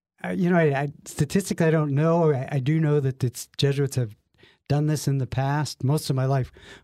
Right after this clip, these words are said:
was spent at Jesuit universities. And again, I can't say enough wonderful, good things about the students I met over the course of all those years. They're such a credit to our Catholic community. So much fun and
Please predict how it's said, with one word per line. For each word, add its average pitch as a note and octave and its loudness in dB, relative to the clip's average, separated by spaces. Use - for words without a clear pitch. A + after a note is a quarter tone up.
was C#3 0
spent C3+ -4
at B2+ -4
Jesuit B2 -2
universities. C#3+ -4
And B2 0
again, B2+ 0
I G#2+ -4
can't C3 -2
say A#2 -4
enough B2 -4
wonderful, A#2+ -2
good C3+ -2
things A2 -2
about A2 -8
the B2+ -8
students B2+ -6
I A#2+ -4
met A#2+ -2
over A#2 -8
the A2+ -6
course B2+ -6
of A2 -8
all A#2 -2
those A2 -6
years. A#2 -6
They're A#2+ -4
such - -4
a A2 -6
credit - -6
to C3+ -8
our A2+ -8
Catholic B2+ -4
community. C3 -2
So D3+ 0
much A2+ -4
fun B2+ -2
and A2 -6